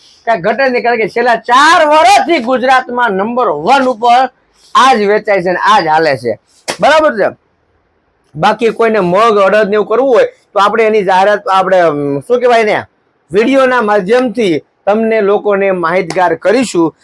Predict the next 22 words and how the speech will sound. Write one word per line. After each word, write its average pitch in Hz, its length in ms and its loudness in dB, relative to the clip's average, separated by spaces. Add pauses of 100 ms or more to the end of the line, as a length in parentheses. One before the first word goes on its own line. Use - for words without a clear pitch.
(160)
બાકી 202 320 -2
કોઈ 220 260 -2
પ્રશ્ન 202 300 -4
હોય 208 260 0
તમારે 202 360 -2
ધાણામાં, 180 500 -2
જીરુંમાં, 175 480 -2
વરિયાળીમાં, 170 560 0
રાઈમાં, 170 480 0
ડુંગળીમાં, 165 520 -2
રોપમાં, 165 520 -2
કળીમાં, 180 460 -2 (300)
બરાબર 247 300 0
છે? 165 120 -4 (380)
તો 214 80 -2
તમ 226 180 -2
તારે 220 220 0 (460)
સો 214 140 -2
ટકા 226 360 0
એમાં 214 260 -2
લખીને 208 320 -4
મોકલજો. 202 500 -2